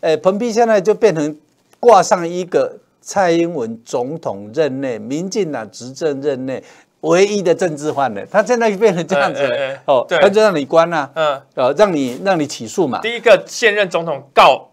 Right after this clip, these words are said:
Speaker 2: 平民百姓嘛，
Speaker 1: 对。
Speaker 2: 然后还起诉，
Speaker 1: 然后呢，
Speaker 2: 还通缉。
Speaker 1: 然后现在把他通缉。哦，那通缉的话，他说这个进来被，被抓啊，如果是他进来被抓，然后这个二零二二就跑，跑去登记选举嘞。
Speaker 2: 嗯，对，
Speaker 1: 这个是
Speaker 2: 现在大家都在
Speaker 1: 现在
Speaker 2: 讨论这件事情。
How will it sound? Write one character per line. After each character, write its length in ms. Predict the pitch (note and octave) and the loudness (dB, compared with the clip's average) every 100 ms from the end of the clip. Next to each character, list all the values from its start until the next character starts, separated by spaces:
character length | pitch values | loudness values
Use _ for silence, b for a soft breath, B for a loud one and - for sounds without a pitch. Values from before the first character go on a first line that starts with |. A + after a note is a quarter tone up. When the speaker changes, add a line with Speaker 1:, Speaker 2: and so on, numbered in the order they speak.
| _ | _
Speaker 2:
平 180 | D3+ D#3 | -12 -8
民 160 | D#3+ | -4
百 160 | D#3+ A#2+ | -2 -2
姓 180 | A#2+ D#3+ | -2 2
嘛， 80 | |
Speaker 1:
对。 240 | F3 C3 A2 | 4 4 0
Speaker 2:
然 100 | C3+ | -2
后 140 | D3+ D3+ | 0 2
还 100 | E3 | 2
起 100 | E3 | 4
诉， 60 | |
Speaker 1:
然 140 | A#3 G#3 | 4 6
后 60 | |
呢， 240 | F#3 F3+ F#3 | 4 2 0
Speaker 2:
还 80 | D#3+ | -2
通 180 | E3 F3 | 0 0
缉。 240 | A3 A#3 | 2 2
Speaker 1:
然 80 | F#3 | 2
后 60 | |
现 120 | A3 B3+ | 4 4
在 40 | |
把 100 | G#3+ | 6
他 60 | G3+ | 6
通 220 | G#3+ A3 | 4 2
缉。 240 | F3 F#3 C#3 _ _ | -2 -12 -12 _ _
哦， 280 | G#3 F3 B2 B B | 4 4 2 B B
那 280 | - C4+ B3 | -2 2 2
通 260 | A#3 B3+ B3+ | 4 2 2
缉 120 | B3 | 2
的 120 | G#3 | 6
话， 100 | G#3 | 6
他 180 | G3+ A3+ | 6 2
说 200 | A3+ A3+ | 2 2
这 120 | A3 | 2
个 340 | G#3 F#3+ E3+ D#3+ | 2 4 4 0
进 220 | A3 A#3 | -2 -2
来 180 | D3+ C#3+ | 0 -2
被， 140 | G#3+ - - | -6 -16 0
被 140 | G3 | 2
抓 360 | F3 F3+ F3+ F3+ _ _ _ _ _ _ | 4 4 4 0 _ _ _ _ _ _
啊， 100 | G3+ E3+ E3 | 0 0 -2
如 120 | F#3 | 2
果 160 | G3+ D3+ | 4 4
是 400 | G#3 F#3 D#3 D3 b b b _ _ | 2 -2 -2 -6 b b b _ _
他 160 | - F#3 | -2 0
进 140 | G3 | 4
来 80 | E3+ | 4
被 200 | C3 F#3 | 4 2
抓， 300 | D3 E3 E3 | 2 6 8
然 160 | D#3 C#3+ | 8 6
后 160 | E3 D3 | 4 2
这 160 | D3 | 0
个 120 | C3+ | 0
二 120 | D3 D3+ | 2 2
零 160 | D3+ | 2
二 160 | D#3+ D#3 | 4 4
二 60 | C#3+ | 4
就 120 | D3 | -2
跑， 160 | D3 A#2 | -2 -4
跑 180 | - | -4
去 100 | C3 | -6
登 200 | E3 D#3+ | 0 -2
记 60 | D#3+ | -2
选 240 | C3+ B2 | -6 -6
举 160 | C3 G#2 | -6 -10
嘞。 220 | F2+ F2+ _ _ | -12 -14 _ _
Speaker 2:
嗯， 360 | E3 E3 C3+ A#2 | 4 4 4 0
对， 160 | E3 D3 | 0 4
Speaker 1:
这 80 | A#3+ | 6
个 120 | G3+ | 6
是 80 | E3+ | 6
Speaker 2:
现 120 | E3+ | 4
在 0 | |
大 80 | E3+ | 4
家 60 | |
都 80 | E3+ | 4
在 100 | E3+ | 2
Speaker 1:
现 140 | - | 6
在 120 | A3+ - | 6 6
Speaker 2:
讨 120 | C#3 | 0
论 180 | C#3+ D#3 | -2 0
这 120 | G#3 | 2
件 120 | A3 | 4
事 140 | G#3+ | 2
情。 160 | G#3 B2+ | 0 -2